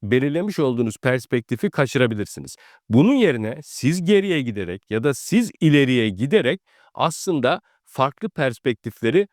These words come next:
bulmuş olacaksınız. Sokaklarda aradığım bir başka şeyse doğal çizgiler. Evet, bu çizgiler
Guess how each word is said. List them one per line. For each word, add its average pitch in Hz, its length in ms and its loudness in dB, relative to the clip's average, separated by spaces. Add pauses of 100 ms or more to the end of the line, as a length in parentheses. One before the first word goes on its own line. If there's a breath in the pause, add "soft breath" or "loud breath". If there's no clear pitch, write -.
(160)
bulmuş 127 340 0
olacaksınız. 80 760 -6 (760 loud breath)
Sokaklarda 233 840 0
aradığım 190 580 -2
bir 160 240 -4
başka 165 400 -2
şeyse 196 560 -2 (580)
doğal 202 360 2
çizgiler. 139 720 -4 (180)
Evet, 139 240 0 (120)
bu 202 120 -4
çizgiler 202 580 0